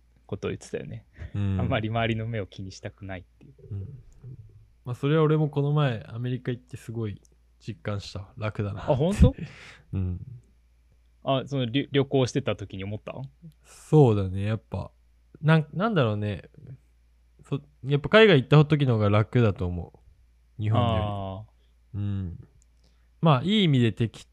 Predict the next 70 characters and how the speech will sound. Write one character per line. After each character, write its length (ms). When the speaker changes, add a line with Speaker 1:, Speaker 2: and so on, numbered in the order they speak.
Speaker 2:
当 380
だ 120
し。 440
Speaker 1:
い 200
い 100
意 40
味 120
で 80
も 160
悪 200
い 120
意 40
味 100
で 80
も 80
適 160
当 20
だ 160
ね。 0
Speaker 2:
意 60
味 180
で 80
も 140
適 40
当。 100
そ 20
う 40
そ 160
う 60
そ 160
う。 160
Speaker 1:
<laughs> 140
す 160
ご 60
い 40
Speaker 2:
だ 60
か 60
ら 60
ま 100
あ、 40
両-、 240
Speaker 1:
適 160
当 200
な 100
ん 100
だ 60
よ 100
ね。 80
Speaker 2:
両 180
局 300
面 160
あ 60
る 100
ん 60
だ 100
け 140
ど。 240
Speaker 1:
う 60
ん。 260
Speaker 2:
ま 120
あ、 40
な 120
ん 80
か、 360
み 120
ん 40
な 80
フ 140
ラ 140
ッ 40